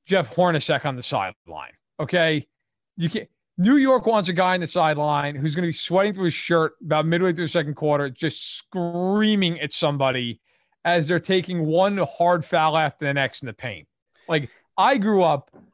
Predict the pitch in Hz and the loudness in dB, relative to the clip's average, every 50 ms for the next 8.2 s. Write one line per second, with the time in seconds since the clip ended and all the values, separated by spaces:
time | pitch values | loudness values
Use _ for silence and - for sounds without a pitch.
0 | _ - - 165 165 127 120 - 202 196 165 175 185 165 151 135 147 143 139 135 | _ -2 0 0 0 0 0 0 0 0 2 2 2 2 2 2 2 0 0 0
1 | - - 143 - - 139 127 123 120 117 110 - _ _ _ _ - 170 185 190 | -2 -6 -12 -6 -2 -2 0 2 2 0 -2 -4 _ _ _ _ 0 2 2 4
2 | 190 185 170 - - 208 202 226 196 220 208 196 185 185 185 190 - 175 165 156 | 4 2 2 0 -2 -2 -2 -2 0 0 -2 0 2 2 2 0 0 -2 -4 -4
3 | - 175 175 170 165 147 165 165 165 151 - 156 143 131 - 185 208 226 - 220 | 0 0 2 2 2 2 2 2 0 0 0 -2 -2 0 0 0 0 0 0 -4
4 | 180 202 190 170 156 131 - 151 - - - - 185 185 190 185 - 165 151 135 | -4 -4 -2 -2 -4 -6 -8 -10 -8 -8 -6 0 2 2 2 2 0 -2 -6 -6
5 | - 151 143 135 - 139 131 131 135 131 156 160 156 156 - - 160 165 190 180 | -2 -2 -2 -2 -2 -4 -4 -4 -2 -4 -4 -4 -4 -4 -6 -8 -10 -10 -6 -4
6 | 160 156 160 156 156 175 190 185 - 190 156 147 165 151 - 160 165 156 156 - | -2 -2 0 0 2 2 0 0 -2 -4 -2 0 0 0 -2 -2 -2 -2 -2 -2
7 | - 151 139 135 143 147 147 135 120 - - - 170 143 127 117 - 151 147 131 | -4 -10 -8 -6 -4 -2 -2 -2 -2 -6 -12 -12 -10 -10 -10 -10 -6 -6 -4 -4
8 | 117 113 110 | -6 -10 -16